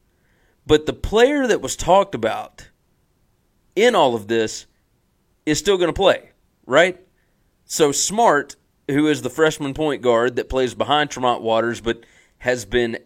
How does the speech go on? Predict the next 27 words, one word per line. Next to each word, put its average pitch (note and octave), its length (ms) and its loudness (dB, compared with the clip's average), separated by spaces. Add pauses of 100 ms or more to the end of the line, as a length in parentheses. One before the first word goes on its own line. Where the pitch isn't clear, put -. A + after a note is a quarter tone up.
(320)
absolutely C#3+ 800 -4
on A#2+ 240 -2
fire B2+ 500 2
here G#2+ 220 -2
lately. G#2 420 -6 (400)
I - 60 -8
mean, A#2 140 -4
he C#3 240 -8 (140)
killed D3+ 440 2
Tennessee. A#2+ 560 -8 (380)
Had D3 200 2
twenty-eight E3+ 460 -2
points C3+ 280 -4
in A2 80 -8
that G#2 120 -6
game G2+ 220 -16 (640)
when, C3 360 -4
when C3 140 -2
Waters D3+ 320 2
was A2 160 -4
out. - 360 0 (920)
Uh, A2 280 -2 (580)
he E3 240 -2
has F3+ 200 4
been D#3 200 -2
playing D#3 340 0
in, A2+ 300 -6